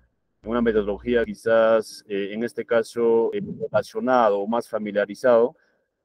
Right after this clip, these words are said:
a lo que es a las te-, a las nuevas tecnologías, ¿no?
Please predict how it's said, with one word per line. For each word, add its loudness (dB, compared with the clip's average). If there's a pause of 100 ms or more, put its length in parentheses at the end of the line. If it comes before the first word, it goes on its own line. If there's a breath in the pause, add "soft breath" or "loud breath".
(140)
a -4
lo -4
que -4
es -8
a -8
las -8
te-, -12
a -16
las -10
nuevas -8
tecnologías, -6
¿no? -20